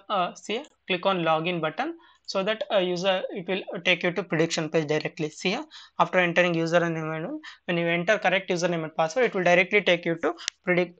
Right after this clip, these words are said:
prediction page. So here this is the page where the prediction will occur, that is I P L match winner prediction. Now we have to enter different input data. First one is the team one. So, uh, name,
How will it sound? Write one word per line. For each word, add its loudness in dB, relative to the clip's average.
prediction 2
page. 0
So 0
here 2
this -4
is -4
the 2
page 0
where 2
the 0
prediction 0
will 0
occur, 0
that 2
is 2
I 4
P 0
L 2
match -2
winner -2
prediction. -8
Now 2
we 0
have 6
to 2
enter 2
different 0
input 0
data. 4
First 0
one 0
is -4
the 6
team 6
one. -2
So, -4
uh, -6
name, 0